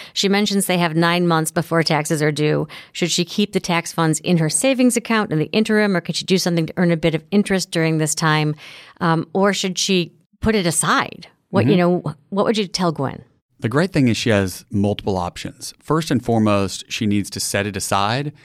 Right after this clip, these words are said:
Speaker 2: but setting it aside or ring fencing it can mean just in an account where you know that you're not going to actually utilize it and you have that exact amount available. So it doesn't have to be something where you open a new account to do it. It may mean that it's just within an account,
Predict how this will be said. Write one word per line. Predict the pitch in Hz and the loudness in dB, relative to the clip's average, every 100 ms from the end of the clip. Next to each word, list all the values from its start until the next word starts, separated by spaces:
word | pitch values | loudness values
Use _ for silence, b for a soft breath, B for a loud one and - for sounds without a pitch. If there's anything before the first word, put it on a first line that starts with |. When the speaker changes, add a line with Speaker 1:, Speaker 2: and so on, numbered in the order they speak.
| B | B
Speaker 2:
but | - | -10
setting | - - 165 160 | -6 -2 0 0
it | 127 | -2
aside | 104 117 113 104 | 0 0 0 0
or | |
ring | 95 120 170 | 0 0 0
fencing | - 98 - 107 | -2 -6 -4 -6
it | 101 | -4
can | - 107 | -2 0
mean | 107 104 | 2 0
just | 95 107 - - | -2 -4 -6 -6
in | 123 131 | -2 0
an | 110 | 0
account | - - 107 104 - | -4 -2 -2 -2 -6
where | 113 107 101 101 95 - | -6 -2 -2 -2 -6 -12
you | - 104 | -6 -2
know | 101 104 110 | 0 2 2
that | 104 | -2
you're | - 98 | -2 0
not | 101 98 | 0 -2
going | 110 101 95 | -4 -4 -4
to | 98 | -4
actually | 101 92 98 | -6 -6 -8
utilize | 92 95 98 92 87 90 | -6 -4 -4 -4 -4 -6
it | 90 87 | -6 -8
and | 101 | -6
you | 95 | -6
have | 92 104 | -4 -4
that | 98 95 | -4 -6
exact | 90 101 98 - | -6 -6 -6 -4
amount | 95 92 92 | -4 -4 -6
available. | 101 90 87 90 - 95 | -10 -10 -10 -10 -12 -4
So | 113 104 98 B B | 0 0 -2 B B
it | 104 | -4
doesn't | 123 123 | -2 0
have | 117 113 - | 0 -2 -2
to | |
be | 107 101 | -4 -4
something | - 104 101 98 | -2 -2 -2 -2
where | 98 | -2
you | 92 - | -4 -2
open | 110 101 | -2 -2
a | 90 | -2
new | 95 190 | 0 0
account | 185 - 92 - | 0 -4 -8 -8
to | 95 | -8
do | 98 92 | -6 -6
it. | 110 b b | -8 b b
It | 139 | -2
may | 175 | 2
mean | 175 139 | 4 6
that | 120 | 4
it's | 110 | 2
just | 113 - | -2 -4
within | 107 127 | 0 0
an | 127 | 0
account, | 107 113 107 - | -2 -2 -2 -4